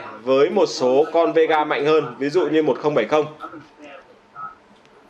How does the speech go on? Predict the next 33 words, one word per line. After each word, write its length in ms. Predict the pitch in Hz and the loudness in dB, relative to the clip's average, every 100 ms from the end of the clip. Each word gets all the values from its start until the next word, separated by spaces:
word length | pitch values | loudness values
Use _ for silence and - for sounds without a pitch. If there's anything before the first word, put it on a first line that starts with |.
| - 320 339 - - - - - | -20 -18 -18 -20 -20 -20 -8 -4
Nói 100 | 208 | -2
chung 180 | 269 247 | 0 2
với 160 | 220 | 2
cấu 140 | 214 247 | 2 2
hình 140 | 214 | 2
này 200 | 190 170 | 2 0
thì 100 | 156 | 0
các 80 | 214 | 2
bạn 240 | 214 156 | 2 2
yên 200 | 202 208 | 0 2
tâm 180 | 214 208 - | 2 0 -4
trong 160 | - 185 | 0 2
quá 60 | 196 | 2
trình 120 | 185 | 0
sử 160 | 143 135 | 0 0
dụng 180 | 151 139 | 2 2
rồi. 180 | 139 117 - - - _ _ _ _ _ - - - - | 0 -2 -12 -20 -20 _ _ _ _ _ -20 -20 -20 -2
Tâm 200 | 220 220 | 0 2
con 160 | 214 202 | 0 2
bà 80 | |
yên, 360 | 160 196 190 143 - - | 2 2 -2 -6 -18 -4
hoàn 200 | 151 151 | -2 -2
toàn 320 | 147 156 147 160 | 0 0 2 -2
yên 140 | 175 | 0
tâm 160 | 185 180 | 2 2
trong 120 | 165 | 2
vấn 120 | 165 | 2
đề 240 | 180 147 - | 2 2 0
các 80 | 165 | 0
bạn 180 | 151 | 0
sử 120 | 131 120 | -2 0
dụng 200 | 139 139 | 2 4
nhé. 140 | 156 | 0